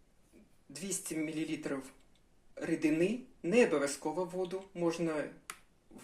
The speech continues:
іншому, але ж дві хвилини перемішати і одразу вживати. Це така одразу. І ще, саме головне, е, псиліум, ось ці,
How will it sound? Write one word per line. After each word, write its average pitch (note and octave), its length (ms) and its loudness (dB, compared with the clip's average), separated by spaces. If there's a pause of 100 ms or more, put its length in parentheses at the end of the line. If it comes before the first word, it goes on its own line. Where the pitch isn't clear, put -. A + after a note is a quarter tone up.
іншому, F#3 560 -4 (360)
але F#3+ 240 6
ж - 200 -8 (100)
дві E3+ 320 -2
хвилини E3 500 2
перемішати - 2500 0 (1300)
і B3+ 140 8
одразу C4+ 380 8
вживати. F3+ 580 2 (240)
Це C4 280 2
така A#3 500 0 (1200)
одразу. F3+ 600 0 (160)
І A#3+ 120 4
ще, - 380 2 (140)
саме B3 440 4
головне, F#3 540 2 (1120)
е, D3 80 -2
псиліум, A3 840 2 (220)
ось E3 240 -2
ці, - 380 -4